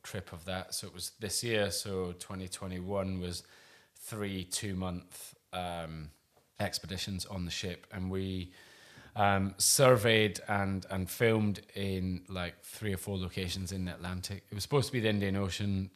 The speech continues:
covid sort of struck, and the entire production had to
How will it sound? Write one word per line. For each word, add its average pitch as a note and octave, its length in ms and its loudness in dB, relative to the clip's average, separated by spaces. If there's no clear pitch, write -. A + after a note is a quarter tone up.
covid G2 420 -2
sort - 200 -6
of - 60 -8
struck, - 460 4
and G2 240 0
the A2 200 -8
entire G2+ 280 4
production F2+ 420 -2
had F2+ 220 -4
to F2 280 -2